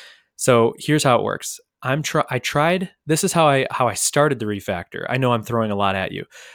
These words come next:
but there's a lot of good nuggets in here. I started the refactor with my second favorite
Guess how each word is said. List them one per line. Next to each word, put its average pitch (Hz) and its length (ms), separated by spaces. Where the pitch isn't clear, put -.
but 127 80
there's 135 160
a 139 60
lot 143 140
of 123 60
good 107 120
nuggets 101 260
in 95 60
here. 98 200
I 117 60
started 170 300
the 190 80
refactor 120 480
with 107 200
my 101 140
second 175 500
favorite 98 500